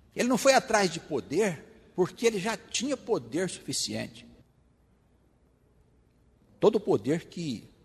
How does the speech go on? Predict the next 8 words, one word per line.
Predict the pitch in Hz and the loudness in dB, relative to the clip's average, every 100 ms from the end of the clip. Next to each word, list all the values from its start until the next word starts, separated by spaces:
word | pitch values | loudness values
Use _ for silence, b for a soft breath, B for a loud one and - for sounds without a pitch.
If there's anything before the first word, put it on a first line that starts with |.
| - | -10
o | 135 | -6
dinheiro | 127 131 226 | 0 8 8
pode | - 190 208 | 8 4 4
proporcionar, | - 185 214 196 - 131 120 196 170 - - - - _ _ _ _ _ _ _ _ _ - | 2 -4 -2 -2 -2 -2 2 2 0 -8 -20 -20 -20 _ _ _ _ _ _ _ _ _ -8
principalmente | 175 - 165 120 170 - | -4 -2 0 -2 -4 -6
no | 190 | -6
mundo | 135 151 147 | -4 -4 0
daquele, | 156 - 123 123 92 | -2 -2 -6 -6 -6